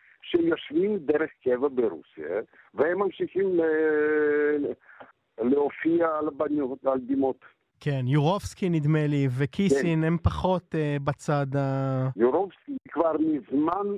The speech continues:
Speaker 1: לא פועל ברוסיה. יורובסקי יצא,
Speaker 2: כן.
Speaker 1: יצא מ-, אה, תזמורת שלו לפני כשנתיים. מי שהחליף אותו זה וסילי פיטרנקו, שנדמה לי גם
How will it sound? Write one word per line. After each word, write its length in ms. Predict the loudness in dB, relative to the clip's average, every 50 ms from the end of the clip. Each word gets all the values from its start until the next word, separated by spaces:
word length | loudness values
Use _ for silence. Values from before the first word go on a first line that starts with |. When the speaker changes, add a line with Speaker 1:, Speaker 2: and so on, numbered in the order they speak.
| -8 -6
Speaker 1:
לא 360 | -4 -4 0 0 0 0 0 -2 -2
פועל 400 | -2 0 2 2 2 2 0 -2
ברוסיה. 800 | -2 -2 0 0 0 -2 -4 -6 -8 -14 -16 -14 -12 -10 -8 -8 -10 -10 -8 -2
יורובסקי 560 | 0 2 2 2 0 -2 -4 -10 _ _ -8 -2 0
יצא, 420 | 0 0 -2 -4 _ -2 -2 0 0 -4 -6 _ _ _
Speaker 2:
כן. 240 | -10 -8 -6 -4 -4 -4 -2
Speaker 1:
יצא 540 | 0 0 0 0 0 -6 _ -2 -2 0 0 0 -2
מ-, 600 | 0 0 0 0 0 0 0 0 0 0 0 -2 -2 0 0 0 0 -2 -6 _ -4
אה, 100 | -4 -4 -4 -6 _ -20 -20 _ _ _
תזמורת 600 | -4 -4 -4 -2 0 0 0 0 0 0 -2 -4 -6
שלו 440 | -10 -4 -2 -2 0 2 2 2 2
לפני 480 | 0 -2 -6 -8 -4 -2 -2 0 -2 -2 -6
כשנתיים. 840 | -12 -14 -10 -4 -2 -2 -2 -2 _ -2 -2 -2 -2 -6 -10 -14 -18 -20 _ -20 -20 -20 -14 -4 0
מי 220 | 0 2 2 0 -2
שהחליף 1200 | -2 -2 0 0 0 0 0 0 0 -2 -2 -2 -4 -4 -4 -4 -4 -6 -6 -4 -2 -2 -2 0 -2
אותו 400 | -2 0 _ 2 2 2 0 -2 -6 -14 -20 -20 _
זה 160 | -8 -2 -2 0
וסילי 460 | 0 0 -2 -2 -2 -2 -2 -2 -4
פיטרנקו, 800 | -4 -4 -10 -10 -6 -4 -2 0 0 0 -4 -2 0 0 0 0 -4 _ -20 -20 _
שנדמה 560 | -8 -4 -2 0 0 0 -2 -2 -2 0 0
לי 180 | 0 0 -2 -4 -6 -6 -2
גם 400 | -2 -2 -2 -2 -6 -10 -12